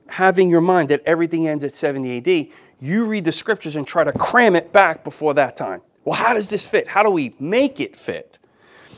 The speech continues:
And when you get into that mindset, that's a very, very bad place to be. You're not allowing the scripture to speak for itself.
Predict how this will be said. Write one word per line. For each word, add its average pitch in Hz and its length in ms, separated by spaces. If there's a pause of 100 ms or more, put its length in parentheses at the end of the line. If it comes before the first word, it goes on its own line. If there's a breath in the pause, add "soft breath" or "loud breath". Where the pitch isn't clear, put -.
(160 soft breath)
And 139 120
when 160 100
you 214 160
get - 220
into 185 180
that 175 160
mindset, 175 460
that's 135 160
a 107 80
very, 139 420
very 139 200
bad 131 260
place 113 240
to 117 100
be. 95 220 (500 soft breath)
You're 135 160
not 147 320
allowing 135 480
the 123 80
scripture - 400
to 117 140
speak - 400
for 127 100
itself. 120 420